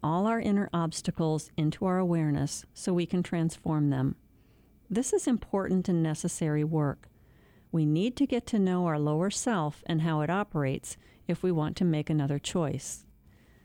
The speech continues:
To the degree that we pray for help in purifying the distorted aspects of ourselves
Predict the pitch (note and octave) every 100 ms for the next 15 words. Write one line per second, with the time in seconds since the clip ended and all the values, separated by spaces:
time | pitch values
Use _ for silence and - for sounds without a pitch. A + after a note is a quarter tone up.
0 | _ - - - C4 C#4 - C#4 F#3+ F3+
1 | D#3+ D#3+ - F3 F3 - G#3+ A3+ B3 A3
2 | G3+ F3 D3+ - F3 E3+ - A3+ A3 -
3 | D#3+ D3 D3 D3+ D#3 - E3 D#3+ D#3+ D#3
4 | D#3+ - D#3+ D3 - D#3 C#3+ C#3+ D3+ C#3+
5 | - D#3 -